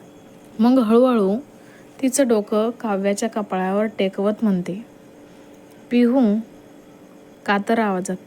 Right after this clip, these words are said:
"काव्या, या एका शब्दात माझं पूर्ण आयुष्य दडलं आहे. तू आई म्हणलीस ना,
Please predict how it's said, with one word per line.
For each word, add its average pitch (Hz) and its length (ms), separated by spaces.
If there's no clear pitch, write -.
"काव्या, 190 560
या 240 220
एका 226 360
शब्दात 208 400
माझं 214 340
पूर्ण 254 420
आयुष्य 254 520
दडलं 233 360
आहे. 214 280
तू 262 80
आई 233 240
म्हणलीस 214 460
ना, 190 220